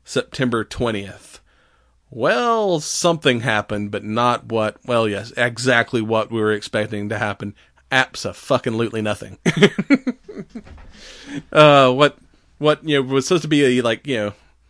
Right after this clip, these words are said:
whatever, six hundred, you know, half a million, six hundred thousand, whatever people that said, "Yeah, we're gonna get them aliens," turned out to just be kinda like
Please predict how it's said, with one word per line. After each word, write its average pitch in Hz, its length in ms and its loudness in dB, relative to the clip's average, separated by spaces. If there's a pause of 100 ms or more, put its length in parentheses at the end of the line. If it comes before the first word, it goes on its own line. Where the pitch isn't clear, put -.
(400)
whatever, 104 340 -6
six - 340 -4
hundred, 120 220 -2
you 127 80 -8
know, 120 80 0
half 123 240 -2
a 123 60 -6
million, 113 400 0
six - 180 -8
hundred 113 220 -4
thousand, 110 560 -2
whatever 113 420 0
people 110 380 -6
that 107 200 -8
said, 110 200 -6
"Yeah, 117 240 0
we're 110 160 -6
gonna 113 260 -6 (200)
get 127 200 -2
them 120 180 -2
aliens," 107 760 -4 (720)
turned 220 200 -2
out 220 120 4
to 175 80 -8
just 170 180 -10
be 170 180 -4
kinda 156 280 -4
like 147 220 -4